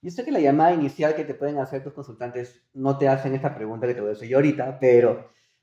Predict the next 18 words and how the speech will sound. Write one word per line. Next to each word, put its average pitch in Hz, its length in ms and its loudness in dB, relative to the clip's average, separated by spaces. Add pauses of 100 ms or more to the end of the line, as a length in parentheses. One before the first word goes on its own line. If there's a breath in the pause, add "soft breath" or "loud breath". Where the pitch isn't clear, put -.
(600)
¿cómo 220 260 -10
encuentro 185 440 -6
mi 170 100 -4
propósito? 131 840 -10 (220)
Porque 143 180 -6
me 170 120 -2
han 196 60 -2
dicho 202 200 -6
que 165 100 -8
tú 156 160 -8
eres 151 400 -4 (140)
la 135 120 -8
que 131 80 -8
me 127 120 -8
puede 151 220 -4
ayudar 117 280 -6
a 104 100 -10
ello 101 320 -10